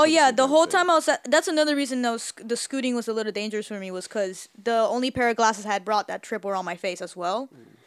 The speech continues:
Speaker 2: I, the spare, I completely forgot to pack them.
Speaker 1: Yeah,
Speaker 2: So then
Speaker 1: but
Speaker 2: I
Speaker 1: you
Speaker 2: would have ended up having to wear my prescription sunglasses, which would have just made me that look like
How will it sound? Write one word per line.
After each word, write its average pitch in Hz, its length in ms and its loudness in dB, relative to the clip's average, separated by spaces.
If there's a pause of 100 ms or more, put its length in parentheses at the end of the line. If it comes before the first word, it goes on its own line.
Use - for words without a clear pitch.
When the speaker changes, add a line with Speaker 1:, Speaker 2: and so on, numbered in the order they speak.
(140)
Speaker 2:
I, 220 500 0
the 226 80 -4
spare, 233 500 0
I 196 80 -2
completely 208 340 -10
forgot 196 260 -6
to 185 60 -10
pack 196 300 -6
them. 185 160 -10
Speaker 1:
Yeah, 202 100 4
Speaker 2:
So 262 60 6
then 294 140 4
Speaker 1:
but 285 60 6
Speaker 2:
I - 20 6
Speaker 1:
you 285 80 4
Speaker 2:
would 294 100 8
have 277 100 6
ended 269 200 4
up 247 80 0
having 233 220 0
to 226 60 -2
wear 226 100 0
my 208 140 -4
prescription 208 500 -10
sunglasses, 214 480 -4
which 202 180 -12
would 220 160 -2
have 202 100 -4
just 202 180 -10
made 196 180 -6
me 190 80 -10
that 190 200 -4
look 208 240 -10
like 208 200 -6